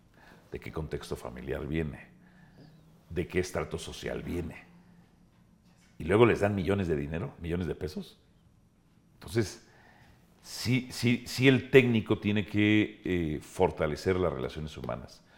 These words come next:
mantenerlas sanas. Yo creo que es una parte importantísima. Además de trabajar lo técnico,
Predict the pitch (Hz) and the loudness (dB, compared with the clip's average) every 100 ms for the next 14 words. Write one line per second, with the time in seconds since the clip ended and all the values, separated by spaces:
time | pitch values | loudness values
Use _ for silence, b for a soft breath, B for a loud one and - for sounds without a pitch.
0 | b b b 76 80 78 - 78 85 82 | b b b -6 -4 -4 -8 -4 -2 0
1 | 87 85 - - - - 71 69 - - | -2 -6 -14 -20 -16 -6 -6 -6 -14 -16
2 | 80 82 85 87 80 80 - 90 - 87 | -8 -8 -6 -4 -4 -4 -4 -4 -4 -4
3 | 76 73 69 - 67 64 78 - - - | -4 -4 -4 -4 -10 -6 -8 -8 -14 -20
4 | B B B B - 80 120 104 101 104 | B B B B 6 8 10 8 4 2
5 | 73 67 71 80 78 - B B - - | 0 0 2 0 -2 -14 B B -18 -14
6 | 65 67 65 65 65 78 78 | -8 -4 -4 -6 -10 -10 -10